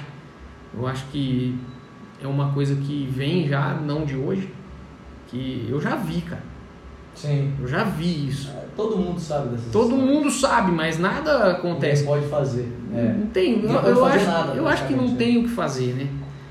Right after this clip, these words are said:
Speaker 1: E, e assim, Pepe, é muito triste, cara. Porque você vai concorrer com, com uma, com um negócio desse. Depois, se você conseguir se eleger sem gastar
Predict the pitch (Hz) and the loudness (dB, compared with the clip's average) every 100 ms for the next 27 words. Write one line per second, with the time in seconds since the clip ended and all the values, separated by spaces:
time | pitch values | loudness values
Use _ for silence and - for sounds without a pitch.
0 | - - 190 202 208 220 214 196 151 151 | -18 -2 2 2 4 4 4 2 2 2
1 | 123 - - - - 220 226 240 285 - | 0 -2 -12 -16 -4 0 4 4 4 0
2 | 233 240 - 269 190 123 107 - - - | 4 6 6 2 -2 -6 -8 -12 -18 -18
3 | - - - - - - 202 208 254 247 | -20 -20 -20 -18 -20 0 2 4 0 -2
4 | - - 202 220 254 294 285 - 254 175 | -6 2 4 4 2 4 2 4 4 4
5 | 156 180 254 - - - - - - - | 4 4 2 -2 -8 -12 -18 -20 -20 -20
6 | - - - - - - 196 196 196 - | -20 -20 -20 -20 -20 4 6 8 6 4
7 | 190 190 190 190 - - 180 175 170 156 | 8 8 8 4 -6 -6 0 2 2 2
8 | 156 151 143 151 190 - - - - - | 0 -2 -4 -4 -4 -10 -14 -18 -20 -20
9 | - - - - - - 185 208 233 240 | -20 -20 -20 -20 -18 4 6 6 8 8
10 | 196 - 202 240 - 247 294 285 285 254 | 8 6 6 6 6 4 2 2 0 2
11 | 269 269 180 - - 175 226 - - 151 | 2 4 4 2 0 0 0 0 -2 -4
12 | - | -8